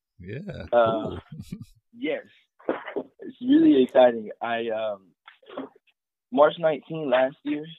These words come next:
Speaker 2: is when I, when I launched.
Speaker 1: Uh-huh.
Speaker 2: So it's been just almost three hundred fifty days ago. <laughs>
Speaker 1: Yeah,
Speaker 2: So I'm counting
Speaker 1: yeah.
Speaker 2: every day.
Speaker 1: Mm-hmm.
Speaker 2: Very exciting.
Speaker 1: That's very cool. Um,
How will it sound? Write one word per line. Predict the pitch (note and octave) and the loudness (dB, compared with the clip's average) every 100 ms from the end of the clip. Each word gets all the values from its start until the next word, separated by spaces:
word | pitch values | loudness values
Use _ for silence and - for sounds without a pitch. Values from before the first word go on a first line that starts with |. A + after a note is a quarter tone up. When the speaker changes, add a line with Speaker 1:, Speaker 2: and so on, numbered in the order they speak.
| - | -18
Speaker 2:
is | A#2+ | -10
when | A#2+ | -4
I, | G#2+ | -4
when | F#2 G2 G#2 | -4 -6 -4
I | G2 | -2
launched. | G2+ - - - - - _ _ _ | 0 0 -2 -16 -18 -20 _ _ _
Speaker 1:
Uh-huh. | - - F#2 | -14 -8 0
Speaker 2:
So | A2+ A2 | 0 0
it's | - | 0
been | B2 A#2 A2+ - _ - | 0 0 -2 -8 _ -8
just | A#2+ D3+ D3+ - - _ _ _ - | 2 4 4 -4 -10 _ _ _ 2
almost | E3 - - | 4 4 0
three | D#3+ | 0
hundred | D#3 C3+ C3 | 0 0 -4
fifty | C#3+ C3+ | -4 0
days | A#2+ C3+ C3+ | 2 2 2
ago. | D3 D#3 F3 _ | 0 0 -4 _
<laughs> | C#3+ C#3 D3+ - - - - | -8 -6 -6 -8 -12 -16 -4
Speaker 1:
Yeah, | |
Speaker 2:
So | A2+ A#2+ | 2 6
I'm | A2 D3 - | 6 4 4
counting | E3 D3+ C3+ | 4 4 0
Speaker 1:
yeah. | - _ - | -6 _ 2
Speaker 2:
every | D3 D3 | 4 4
day. | C#3+ C#3 C3+ A#2 A#2+ _ _ - - - - - - A#2+ | 4 4 4 0 -12 _ _ -16 -16 -20 -20 -18 -18 -16
Speaker 1:
Mm-hmm. | F#2+ G2+ B2+ A3 C4+ _ - - B2+ | -12 -10 -10 -12 -18 _ -14 -6 6
Speaker 2:
Very | D#3+ C#3+ | 8 8
exciting. | B2+ A#2 G#2 G#2 G2 _ - - _ _ G#2 _ | 8 6 6 4 -6 _ -20 -20 _ _ _ _
Speaker 1:
That's | F2+ A2+ - | -10 -10 -12
very | E2+ E2+ B2 G3+ - | -14 -10 -8 -10 -8
cool. | F#2+ E2+ D2+ D#2+ _ _ _ | -4 -4 -4 -8 _ _ _
Um, | G2+ G#2+ A2 G2 F#2 E2+ D2 | 0 4 4 2 0 -4 -10